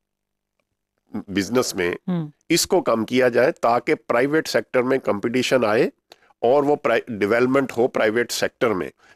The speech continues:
Speaker 1: जबकि ये काफ़ी अरसे से मैं
Speaker 2: <laughs>
Speaker 1: जैसे कहता रहा हूँ कि जी, हम कहते रहे कि जी हम, हमने ये बना ली है और ये इन्वेस्टमेंट लेके आएगी, और मैंने हमेशा से कहा है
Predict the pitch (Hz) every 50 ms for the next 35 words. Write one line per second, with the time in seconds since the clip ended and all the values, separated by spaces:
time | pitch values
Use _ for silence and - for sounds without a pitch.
0 | _ - 131 127 - - 175 170 156 139 139 151 160 165 156 - - - 127 -
1 | - 160 156 143 131 - - 151 - - 147 135 123 117 127 120 127 123 113 -
2 | 139 131 135 131 127 - - _ _ - _ - - _ _ _ _ _ _ 104
3 | 107 104 - 135 135 131 131 127 131 131 131 131 135 - - 127 120 117 127 131
4 | 131 123 123 113 107 101 101 95 - _ _ _ _ - 104 - 104 107 117 110
5 | - 113 110 107 107 123 123 123 120 120 117 - 117 110 113 117 107 107 98 98
6 | 104 104 107 - 98 92 101 101 104 107 110 110 110 110 110 110 - - _ _
7 | - - _ _ _ - 92 87 92 123 127 117 107 110 107 107 107 107 107 110
8 | 113 110 107 107 107 107 101 101 101 107 104 104 101 101 98 - - - 120 113
9 | 110 95 95 95 92 - - 110 107 101 98 95 90 113 117 113 113 110 113 117
10 | 120 127 131 - 113 92 98 110 120 - 165 170 - 175 151 - - 117 110 113
11 | 107 107 110 107